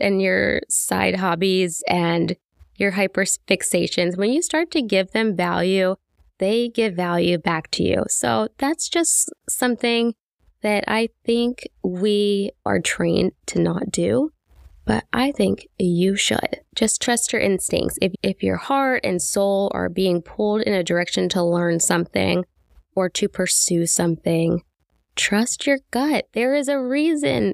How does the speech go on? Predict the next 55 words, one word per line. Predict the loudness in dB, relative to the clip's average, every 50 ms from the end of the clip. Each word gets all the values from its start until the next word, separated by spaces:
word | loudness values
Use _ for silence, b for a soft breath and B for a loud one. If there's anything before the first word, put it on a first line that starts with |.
| -2 -2
that | -2 0 2
you | 2 2 2
have | 0 -2 -2 0
that | -2 -2 -2 _ _
feeling. | -2 0 2 2 2 2 0 0 0 0
There | 0 0 0
is | 0 0 0
a | -2
reason | -2 -2 0 0 0 0 0 0 0 0 2
that | 0 0 -2
something | -4 -2 -2 0 0 0 0 0 0
from | 0 0 0 2 0
within | 0 0 0 0 2 2 2
you | 2 2
is | 2 0 0 -2
calling | -4 -6 -4 -2 0 0 2 2
you | 0 0
in | 0 0 2
that | 2 0 0
direction. | -2 -2 0 0 0 0 -2 -2 -2 0 0 0 0 0
And | -2 -2 0 0
just | 0 0 0 0
trust | 0 -2 -2 -2 0 0
that | 2 2 2 2 -2 -4 _ _ _ -4
and | -2 -2 -2 0
feel | 0 0 0
good | 0 0 0
about | 0 0 0 0 0 2
it. | 0 0 -2 -4 -6 _ _ -20 -20 _ _ -6
Just | -2 0 0 0 0 0 0 0
know, | 0 2 2 0 0 0 0 -2 0
if | -2 -2 -2 0
you're | 0 0 0
struggling | 0 -2 -2 -2 -2 0 0 0 0 0 0 0 0 0 -2 -2
with | -2 -2 -2 -2 -2
how | -2 -2 -2
to | 0 0
balance | 0 0 0 2 0 0 -2 -2
these | -2 -2 0 2
<laughs> | 2 2
multiple | 0 -2 -2 -2 -4 -2
passions | 0 0 0 0 0 0 0 2 2 2 2 0 -2 -2
and | -2 -2 0 0 2 2
these | 0 0 -2 -2
career | -2 0 2 2 2 2
goals | 2 0 2 2 0 0
and | 0 0 0 0 2 2
motherhood | 2 0 0 0 0 0 0 0 0 0 0
and | 0 -2 -2
being | 0 0 0 2 2 0
a | 0
good | 0 -2 -2 -2
wife | -2 -2 0 0 0 0 0
and | 0 0 0 0
a | -2